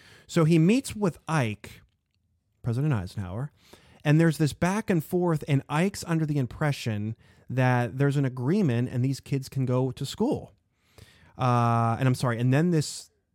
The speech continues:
but then he goes back on it publicly on, like, T V and saying, like, "No," 'cause he's kinda torn. He wants to look strong, and then when he's talking to the president, he says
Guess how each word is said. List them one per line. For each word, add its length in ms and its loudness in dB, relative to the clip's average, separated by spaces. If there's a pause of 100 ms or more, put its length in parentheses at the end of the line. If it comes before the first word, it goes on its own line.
(120)
but 140 -6
then 160 2
he 120 0
goes 300 4
back 360 -2
on 160 0
it 200 -4
publicly 560 -2
on, 180 2
like, 180 -2
T 220 -2
V 300 -4
and 160 -4
saying, 180 -2
like, 200 -4
"No," 380 -2 (300)
'cause 140 -2
he's 260 0
kinda 260 -2
torn. 500 0
He 220 -2 (280)
wants 400 -2
to 380 0 (500)
look 280 0
strong, 640 2
and 80 0
then 100 2
when 100 0
he's 80 -4
talking 220 -2
to 60 -4
the 60 -10
president, 560 -4
he 360 -4
says 300 -2